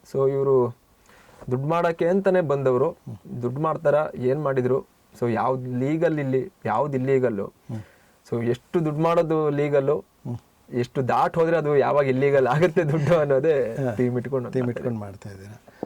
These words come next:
Speaker 2: So ಒಳ್ಳೇದಾಗ್ಲಿ ಕೌಶಿಕ್.
Speaker 1: ಅದೇ.
Speaker 2: ಇಡೀ ನಿಮ್ಮ ತಂಡದ ಬಗ್ಗೆ ನಮಗೆ ತುಂಬಾ ಹೆಮ್ಮೆ ಇದೆ. ಕಾರಣ ಇದೊಂದು ನಿಜವಾದ ಅಪ್‌ಹಿಲ್ ಟಾಸ್ಕ್. ನಾನು ಯಾವಾಗಲೂ ಅದನ್ನ
Speaker 1: ಹೌದು.
Speaker 2: ಹೇಳ್ತಾ ಇರ್ತೀನಿ.
Speaker 1: ಹೌದು.
Speaker 2: ತುಂಬಾ ಕಷ್ಟದ ಕೆಲ್ಸ.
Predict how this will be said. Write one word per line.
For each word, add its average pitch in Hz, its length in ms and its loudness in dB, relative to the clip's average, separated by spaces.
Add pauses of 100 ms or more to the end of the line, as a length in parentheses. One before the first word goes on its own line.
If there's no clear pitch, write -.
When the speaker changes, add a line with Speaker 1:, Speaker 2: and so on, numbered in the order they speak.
(320)
Speaker 2:
So 113 260 -2 (380)
ಒಳ್ಳೇದಾಗ್ಲಿ 127 680 0 (200)
ಕೌಶಿಕ್. 117 360 -8 (180)
Speaker 1:
ಅದೇ. 104 100 -6
Speaker 2:
ಇಡೀ 143 140 -2
ನಿಮ್ಮ 139 220 0
ತಂಡದ 127 340 -4
ಬಗ್ಗೆ 131 300 -6
ನಮಗೆ 120 360 -4
ತುಂಬಾ 120 260 -4
ಹೆಮ್ಮೆ 117 300 -2
ಇದೆ. 120 280 -4 (520)
ಕಾರಣ 135 240 0 (440)
ಇದೊಂದು 135 540 0
ನಿಜವಾದ 131 400 -2
ಅಪ್‌ಹಿಲ್ 131 360 -4
ಟಾಸ್ಕ್. - 400 -8 (200)
ನಾನು 120 240 -8
ಯಾವಾಗಲೂ 127 400 -2
ಅದನ್ನ 120 180 -2
Speaker 1:
ಹೌದು. 113 100 -6
Speaker 2:
ಹೇಳ್ತಾ 120 200 -2
ಇರ್ತೀನಿ. 117 280 -8
Speaker 1:
ಹೌದು. 87 180 -8 (300)
Speaker 2:
ತುಂಬಾ 131 420 -2
ಕಷ್ಟದ 123 360 -6
ಕೆಲ್ಸ. 117 300 -6